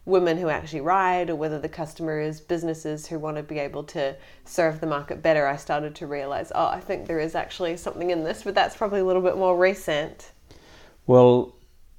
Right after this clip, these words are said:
Speaker 2: there's lots of chicks riding bikes now.
Speaker 1: Yeah.
Speaker 2: Lots of them. And there's thousands around the world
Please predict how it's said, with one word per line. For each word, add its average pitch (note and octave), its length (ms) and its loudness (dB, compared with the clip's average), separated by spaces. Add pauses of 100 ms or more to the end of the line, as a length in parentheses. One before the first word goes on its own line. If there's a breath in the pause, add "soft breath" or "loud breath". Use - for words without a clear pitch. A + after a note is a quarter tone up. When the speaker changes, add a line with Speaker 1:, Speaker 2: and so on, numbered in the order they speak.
(200)
Speaker 2:
there's A#2+ 320 8
lots C3 260 10
of G#2+ 140 -4
chicks - 340 -2
riding G2+ 300 2
bikes G2+ 360 2
now. E2+ 240 -2 (920 loud breath)
Speaker 1:
Yeah. G#3 340 4
Speaker 2:
Lots F#3+ 240 6
of G2+ 100 -4
them. F2 180 -2
And G2+ 400 0 (500 soft breath)
there's G#2+ 500 4 (280)
thousands A2+ 600 6
around G2 300 -2
the F2+ 60 -4
world G2 540 -2